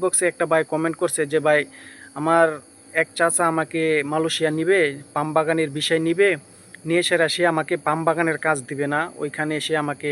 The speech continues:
কনস্ট্রাকশনের কাজ দিবে এবং কানেকশনের ভিসা লাগিয়ে দিবে। দেখেন, বর্তমানে কিন্তু শুধুমাত্র প্লান্টেশন সেক্টর ব্যতীত অন্য কোনো সেক্টর চালু হয় নাই। এই জিনিসটা আপনারা মাথায় রাখবেন। আপনারা এজেন্সির কথায় পরে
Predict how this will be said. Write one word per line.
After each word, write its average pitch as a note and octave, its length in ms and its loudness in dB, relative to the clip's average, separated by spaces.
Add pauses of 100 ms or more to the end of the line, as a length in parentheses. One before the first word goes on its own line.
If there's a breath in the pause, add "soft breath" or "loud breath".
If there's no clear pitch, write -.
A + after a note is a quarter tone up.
(120)
কনস্ট্রাকশনের E3+ 640 -2
কাজ E3+ 120 0 (100)
দিবে E3 240 0
এবং D3 120 -2 (120)
কানেকশনের E3+ 640 -4
ভিসা C#3 260 -2
লাগিয়ে C3 260 -4
দিবে। B2 160 -10 (880 loud breath)
দেখেন, E3+ 260 6 (160)
বর্তমানে F3+ 520 2 (180)
কিন্তু F3 200 -6 (140)
শুধুমাত্র F3+ 440 -2 (180)
প্লান্টেশন E3 540 0 (120)
সেক্টর E3 380 -2
ব্যতীত D#3 280 -6 (280)
অন্য G3 160 -2 (160)
কোনো F3+ 140 -2 (160)
সেক্টর E3+ 320 -2 (120)
চালু D#3 260 0
হয় B2+ 180 -4
নাই। - 100 -14 (800 loud breath)
এই F#3 100 0
জিনিসটা F#3+ 380 0
আপনারা D#3+ 320 0
মাথায় D#3+ 320 2
রাখবেন। D3 260 -2 (100)
আপনারা D#3 260 -2 (140)
এজেন্সির F3 420 0 (120)
কথায় E3+ 340 0
পরে D#3+ 160 2